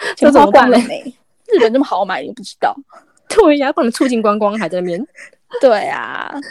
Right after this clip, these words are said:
Speaker 1: 就是还蛮妙的。然后我们就会觉得办公室的，呃，O L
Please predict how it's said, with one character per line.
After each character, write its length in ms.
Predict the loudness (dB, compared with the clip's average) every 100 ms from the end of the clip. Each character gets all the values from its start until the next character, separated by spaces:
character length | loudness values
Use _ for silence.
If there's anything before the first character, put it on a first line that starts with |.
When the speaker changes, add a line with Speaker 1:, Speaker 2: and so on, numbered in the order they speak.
| -6
Speaker 1:
就 160 | -4
是 360 | -2 -2 -2 -4
还 180 | -2 -4
蛮 160 | -2 -2
妙 300 | 0 0 -4
的。 140 | -10 -16 _
然 120 | -2
后 140 | 0 0
我 60 |
们 120 | -2 0
就 80 | 2
会 100 | 0
觉 120 | 0
得 140 | -2 0
办 180 | -2 0
公 220 | 0 -2
室 180 | -4 -6
的， 140 | -6 -10 -14 -20 -20 -20 -20 -20 _
呃 220 | -6 -6
，O 160 | 0 0
L 420 | 0 -4 -6 -8